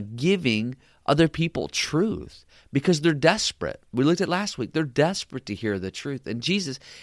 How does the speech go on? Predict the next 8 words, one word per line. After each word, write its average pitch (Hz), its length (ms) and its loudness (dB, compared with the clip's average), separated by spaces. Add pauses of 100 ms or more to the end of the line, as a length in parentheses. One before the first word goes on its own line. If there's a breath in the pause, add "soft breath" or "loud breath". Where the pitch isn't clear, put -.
(140 loud breath)
he 175 200 -2 (120)
challenges 165 720 -2
us. 104 200 -4
He 165 140 0
commissions 139 840 -2 (180)
us 110 400 0 (260 soft breath)
with 110 340 -2
this 123 320 4